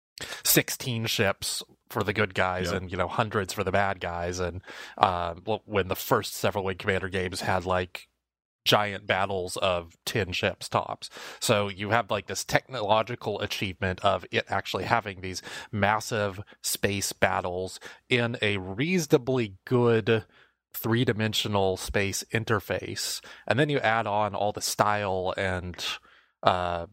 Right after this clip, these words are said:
Speaker 1: aesthetics that Fraser was talking about. And it's a game that, like, it felt like it shouldn't have existed,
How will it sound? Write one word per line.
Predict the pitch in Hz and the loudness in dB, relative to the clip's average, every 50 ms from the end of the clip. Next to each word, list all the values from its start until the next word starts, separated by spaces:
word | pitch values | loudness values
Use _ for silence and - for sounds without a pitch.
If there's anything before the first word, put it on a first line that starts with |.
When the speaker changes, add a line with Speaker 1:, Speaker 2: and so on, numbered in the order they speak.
| 110 110 _ _ _ _ _ _ _ _ _ _ - | -16 -20 _ _ _ _ _ _ _ _ _ _ 0
Speaker 1:
aesthetics | 127 - - - - 107 - 104 98 - - - | 0 0 2 2 2 2 2 0 -4 -8 -10 -12
that | - - 104 87 - - - | -6 -2 -2 -2 -2 -2 -2
Fraser | 127 117 117 - 107 | 0 0 0 0 -4
was | 95 92 - | -4 -4 -2
talking | - 110 90 92 - - - 107 | -2 -2 -2 -2 -6 -14 -16 -14
about. | 104 101 98 98 95 101 - - - - - - - - - | -10 -6 -2 0 0 0 0 -2 -4 -4 -4 -6 -12 -4 0
And | - 95 90 90 90 90 90 87 92 - - - - - | 0 2 2 2 0 0 -2 -4 -8 -8 -8 -8 -4 0
it's | 127 113 - - - - - - _ _ | 0 0 0 0 -4 -6 -6 -8 _ _
a | 123 123 110 | 0 0 2
game | 95 - 123 120 117 117 117 | 2 0 0 0 0 0 0
that, | 117 113 104 104 | 0 0 2 2
like, | 104 101 104 101 | 2 2 2 0
it | 110 110 - | -2 -4 -4
felt | - - 107 104 110 101 | -2 0 0 0 2 2
like | 113 104 101 - 113 | 2 0 0 0 -4
it | 110 - | -2 0
shouldn't | - - - - 107 - 104 90 - | 0 0 0 0 0 0 -2 -4 -4
have | 120 104 - | -4 -4 -4
existed, | 92 90 95 92 87 - - - - - - - | -4 -2 0 0 0 0 -2 -2 -2 -2 -2 -4